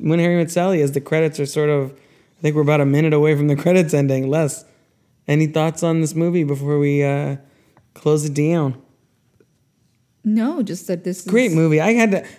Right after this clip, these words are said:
Speaker 1: I had to have you finish the line because I was crying. I was getting emotional. My eyes were welling up a little bit, and I didn't
Speaker 2: I
Speaker 1: want
Speaker 2: don't
Speaker 1: my,
Speaker 2: think that happened
Speaker 1: I didn't
Speaker 2: to,
Speaker 1: want
Speaker 2: I
Speaker 1: my
Speaker 2: don't think
Speaker 1: voice
Speaker 2: that
Speaker 1: to
Speaker 2: happened to you the last time we watched this.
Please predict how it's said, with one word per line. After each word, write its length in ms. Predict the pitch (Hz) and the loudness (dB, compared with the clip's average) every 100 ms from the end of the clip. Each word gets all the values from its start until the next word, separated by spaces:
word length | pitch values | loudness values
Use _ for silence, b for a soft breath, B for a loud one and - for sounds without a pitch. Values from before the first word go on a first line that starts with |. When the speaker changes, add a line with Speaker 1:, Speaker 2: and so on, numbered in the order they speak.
| B | B
Speaker 1:
I 160 | - 196 | -2 2
had 220 | 214 240 | 2 2
to 100 | 202 | 2
have 180 | 185 180 | 2 2
you 120 | 202 | 0
finish 320 | 175 202 180 | 0 0 -2
the 140 | 208 165 | -2 0
line 320 | 156 180 170 | 2 2 2
because 260 | 139 147 143 | 0 0 0
I 80 | |
was 160 | 147 143 | -2 -4
crying. 400 | - 143 143 139 | -4 -4 -2 -6
I 120 | - - | -10 -8
was 100 | 147 | -6
getting 160 | 151 | -4
emotional. 440 | 143 143 143 147 139 | -4 -2 -4 -4 -4
My 160 | 139 | -2
eyes 140 | 147 147 | -2 -2
were 100 | 139 | -4
welling 240 | 135 135 | -4 -6
up 140 | 131 135 | -6 -6
a 20 | |
little 220 | 135 135 | -6 -6
bit, 160 | 135 127 | -8 -8
and 100 | 135 | -6
I 40 | |
didn't 120 | 139 | -4
Speaker 2:
I 40 | 139 | -2
Speaker 1:
want 100 | 277 | -2
Speaker 2:
don't 100 | 269 | -2
Speaker 1:
my, 60 | |
Speaker 2:
think 140 | 339 294 | -4 -6
that 120 | 269 | -6
happened 320 | 254 247 226 | -6 -6 0
Speaker 1:
I 60 | 170 | 4
didn't 140 | 202 | 4
Speaker 2:
to, 20 | |
Speaker 1:
want 100 | 220 | 4
Speaker 2:
I 20 | 214 | 4
Speaker 1:
my 40 | |
Speaker 2:
don't 60 | 185 | 4
think 120 | 202 | 4
Speaker 1:
voice 80 | 208 | 4
Speaker 2:
that 60 | 254 | 2
Speaker 1:
to 40 | |
Speaker 2:
happened 240 | 240 233 | 0 -2
to 80 | 220 | -2
you 320 | 214 208 196 | -2 -2 -4
the 60 | 190 | -4
last 220 | 190 190 | -4 -6
time 80 | 185 | -6
we 80 | 180 | -6
watched 280 | 175 175 - | -8 -10 -12
this. 300 | - - | -12 -12